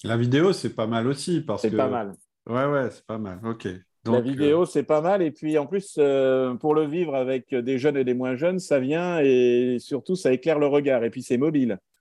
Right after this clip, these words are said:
Speaker 2: La
Speaker 1: Ouais.
Speaker 2: personne prend sur le vif quelque chose qui lui semble intéressant ailleurs et elle te donne à voir quelque chose qui peut être une source d'innovation. Tout à fait.
Speaker 1: Super.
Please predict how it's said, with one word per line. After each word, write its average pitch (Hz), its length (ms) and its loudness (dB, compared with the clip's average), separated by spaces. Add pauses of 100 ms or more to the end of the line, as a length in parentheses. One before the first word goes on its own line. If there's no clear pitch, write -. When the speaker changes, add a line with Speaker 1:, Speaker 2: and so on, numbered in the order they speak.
(120)
Speaker 2:
La 123 100 2
Speaker 1:
Ouais. 110 60 -2
Speaker 2:
personne 151 440 -2
prend 170 200 -4
sur 156 180 -2
le 151 100 2
vif 151 200 0
quelque 127 280 -2
chose 143 200 -4
qui - 100 -10
lui 120 100 0
semble 123 220 -2
intéressant 120 480 0
ailleurs 135 440 2 (420)
et 139 260 4
elle 127 220 2
te 127 100 -2
donne 156 240 2
à 160 60 0
voir 151 260 -4
quelque 127 280 -4
chose 151 200 -8
qui 120 120 -8
peut 127 100 -2
être 123 100 -2
une 123 140 0
source 147 180 -4
d'innovation. 123 580 0
Tout 139 140 -6
à 135 80 2
fait. 101 200 -6 (560)
Speaker 1:
Super. 110 500 -4